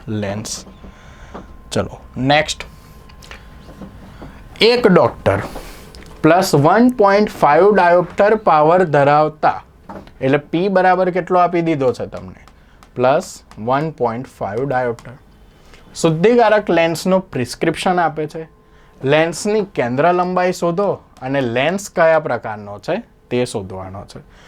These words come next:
તો again કયું સૂત્ર હોય? P બરાબર one upon F, F બરાબર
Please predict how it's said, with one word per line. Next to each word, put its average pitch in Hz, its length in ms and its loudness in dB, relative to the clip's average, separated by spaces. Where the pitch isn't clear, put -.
તો 151 180 4
again 175 260 2
કયું 196 220 2
સૂત્ર 190 300 -2
હોય? 165 300 4
P 151 140 -2
બરાબર 151 460 0
one 143 240 0
upon 147 420 -4
F, 170 280 2
F 147 160 -8
બરાબર 123 500 -2